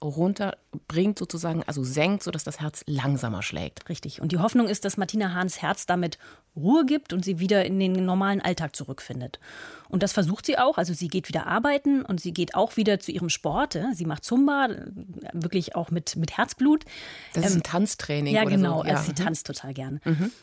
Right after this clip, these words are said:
Speaker 2: Ne, und die Kardiologen im Krankenhaus haben ihr auch gesagt, Ausdauertraining, auch Tanzen, das wäre gut für ihr Herz.
Speaker 1: Aber ich höre so ein bisschen raus,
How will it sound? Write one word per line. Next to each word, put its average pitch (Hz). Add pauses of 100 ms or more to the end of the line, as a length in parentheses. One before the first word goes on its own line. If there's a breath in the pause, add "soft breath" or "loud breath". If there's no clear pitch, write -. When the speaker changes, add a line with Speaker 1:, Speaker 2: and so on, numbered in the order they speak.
Speaker 2:
Ne, 175
und 190
die 185
Kardiologen 190
im 175
Krankenhaus 214
haben 175
ihr 196
auch -
gesagt, 180
Ausdauertraining, 202
auch 190
Tanzen, 220
das 180
wäre 196
gut 185
für -
ihr 135
Herz. - (340)
Speaker 1:
Aber 160
ich -
höre 180
so 175
ein 175
bisschen 214
raus, 185